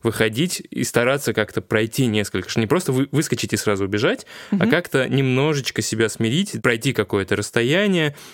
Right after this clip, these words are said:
Speaker 1: вернуться. Потом, конечно, оно всё довольно сильно жжёт, я пока не очень закалённый.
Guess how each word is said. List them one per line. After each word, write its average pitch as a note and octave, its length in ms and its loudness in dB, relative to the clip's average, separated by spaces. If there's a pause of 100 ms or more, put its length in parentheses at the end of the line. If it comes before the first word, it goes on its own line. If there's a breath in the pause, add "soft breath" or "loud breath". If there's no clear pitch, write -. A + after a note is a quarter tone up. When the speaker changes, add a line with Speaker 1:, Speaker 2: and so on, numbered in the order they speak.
(120)
Speaker 1:
вернуться. C3 840 2
Потом, C#3+ 300 0
конечно, A2 340 0
оно G#2+ 140 0
всё G#2+ 200 0 (140)
довольно G#2 220 0
сильно A2 260 0
жжёт, D#3 280 0
я - 100 2
пока G2 320 0
не G2+ 180 0
очень F#2+ 400 -2
закалённый. F#2+ 640 -2